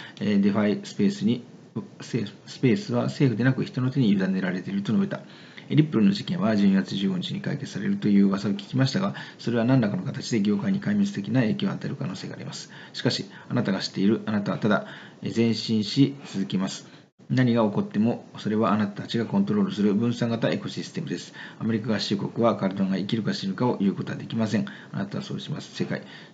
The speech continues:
えー、分散型エコシステムのポイントですと、ホスキンソン氏は述べていますと。えー、あと、まあ、ちょっとね、続いてますけど、まあ、結果を見るのと、あと、まあ、チャールさんが言うように、まあ、カルドンはね、あの、やるべきことをやっていくのみだと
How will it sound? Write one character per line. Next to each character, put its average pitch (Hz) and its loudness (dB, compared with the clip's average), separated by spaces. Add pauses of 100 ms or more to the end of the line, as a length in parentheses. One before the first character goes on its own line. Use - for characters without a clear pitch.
(120)
え 90 0
ー、 - -
分 95 2
散 95 -4
型 - -2
エ 101 -2
コ 98 0
シ 98 -4
ス - -10
テ 95 -4
ム 107 2
の 131 4
ポ - -4
イ 92 0
ン 76 -4
ト - -8
で 107 0
す - -10
と、 - -12
ホ - -12
ス - -12
キ - -8
ン 90 -6
ソ - -10
ン - -8
氏 - -8
は 104 2
述 101 -2
べ - -10
て - -10
い - -8
ま 90 -6
す - -14
と。 - -20 (800)
え 135 2
ー、 - -2
あ 135 0
と、 135 0
ま 107 2
あ、 - -12
ち - -4
ょ - 0
っ 101 -2
と 98 -2
ね、 92 -4
続 104 -2
い 101 2
て 101 -2
ま 101 2
す - -8
け - -8
ど、 - -4
ま - -2
あ、 - -16
結 - -6
果 117 4
を 117 6
見 127 4
る 107 4
の 90 0 (200)
と、 113 2 (380)
あ 131 -2
と、 123 2
ま 104 6
あ、 101 2
チ 123 2
ャ - 6
ー 127 4
ル 113 -2
さ 107 0
ん 98 4
が 92 0
言 95 2
う - 4
よ 104 6
う - 4
に、 - -4
ま 110 -2
あ、 - -2
カ 98 -2
ル 98 0
ド 101 4
ン 101 6
は 107 0
ね、 107 -6
あ 90 -4
の、 90 -4
や 101 2
る 98 2
べ 110 2
き 104 -8
こ 98 -2
と 92 -8
を - -8
や 98 -4
っ - -12
て - -10
い - -16
く 95 -4
の 98 0
み 90 -2
だ - -6
と - -16